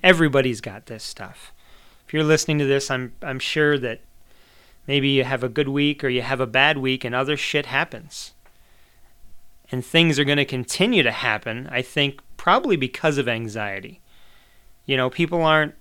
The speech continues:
from what I'm seeing, being at all friendly to each other out there. That's gonna have its own residual consequences later down the line. Traffic's crazy. I've bitched about this before.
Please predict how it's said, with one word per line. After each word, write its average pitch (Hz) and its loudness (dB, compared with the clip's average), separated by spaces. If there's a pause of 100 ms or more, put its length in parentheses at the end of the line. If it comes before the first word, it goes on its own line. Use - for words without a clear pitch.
(360)
from 135 -4
what 127 2
I'm 160 8
seeing, 123 -4
being 131 0
at 120 -4
all 135 2
friendly 127 0
to 120 -8
each 110 -8
other 104 -12 (1300)
out 127 -2
there. 113 -4
That's 139 6
gonna 135 0
have 127 -4
its 127 -6 (180)
own 160 2
residual 123 -2 (460)
consequences - -4 (800)
later 131 4
down 120 -2
the 117 -6
line. 113 -4
Traffic's - 0
crazy. 117 -4 (580)
I've 117 -6
bitched 131 0
about 120 -4
this 147 -2
before. 113 -8